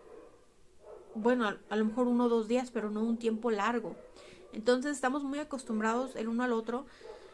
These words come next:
pero, pues, hemos estado hablando, he estado hablando con él. Él sabe, obviamente, todo lo que me pasa, todo lo que todo lo que he estado pasando y viviendo,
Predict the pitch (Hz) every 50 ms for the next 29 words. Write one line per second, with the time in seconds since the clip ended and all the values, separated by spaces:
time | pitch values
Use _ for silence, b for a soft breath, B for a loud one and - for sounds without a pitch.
0 | B B - - 233 226 220 220 220 214 214 208 - 247 233 277 277 302 330 320
1 | 302 - - 254 254 254 247 233 233 233 233 233 240 254 254 - 269 247 247 240
2 | 233 247 240 - 220 202 202 214 208 - 233 254 254 - 254 226 226 226 220 220
3 | 220 214 202 202 214 - 220 220 220 214 214 202 202 202 - 196 190 196 - -
4 | 233 240 240 254 240 240 220 208 208 208 202 202 - 214 202 190 185 185 180 175
5 | 170 196 - - - - 480 494 - - 466 494 220 220 240 240 233 220 220 220
6 | 220 214 220 220 - 233 220 220 226 220 214 - - 220 214 - 233 240 240 247
7 | 247 240 226 214 214 220 233 240 240 240 240 247 240 247 247